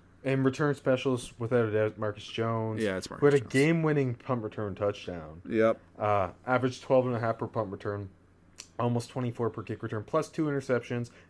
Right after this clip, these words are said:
Speaker 1: including a pick six, and a receiving touchdown. What
Speaker 2: Yeah,
Speaker 1: doesn't
Speaker 2: he,
Speaker 1: this man do?
Speaker 2: he's a, he's our Paul Hornung Award winner on this team, too.
Speaker 1: And I put Velus Jones as my second team.
Speaker 2: Oh, yeah. Yeah, I think
Speaker 1: He,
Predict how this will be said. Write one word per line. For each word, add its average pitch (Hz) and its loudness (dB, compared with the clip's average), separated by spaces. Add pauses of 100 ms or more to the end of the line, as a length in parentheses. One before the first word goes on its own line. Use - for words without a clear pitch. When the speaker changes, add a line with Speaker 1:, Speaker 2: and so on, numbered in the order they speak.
Speaker 1:
including 113 -4
a - -4
pick 110 -4
six, 110 -2 (340)
and 226 6
a 202 10
receiving 123 0
touchdown. - -8 (460)
What 143 -4
Speaker 2:
Yeah, - 4
Speaker 1:
doesn't 143 6
Speaker 2:
he, 160 6
Speaker 1:
this - -8
man 160 -14
do? 165 -8
Speaker 2:
he's 160 4
a, 180 6
he's 156 6
our 180 10
Paul 151 4
Hornung 110 0
Award 98 -2
winner 101 -6
on 95 -6
this 95 -10
team, 95 -8
too. 98 -10 (520)
Speaker 1:
And 147 0
I 147 4
put 214 2
Velus 165 2
Jones 110 -2
as 90 -12
my 92 -10
second 92 -10
team. 82 -16 (440)
Speaker 2:
Oh, 214 10
yeah. 302 4
Yeah, 180 2
I 120 -2
think 160 -2 (160)
Speaker 1:
He, 180 -2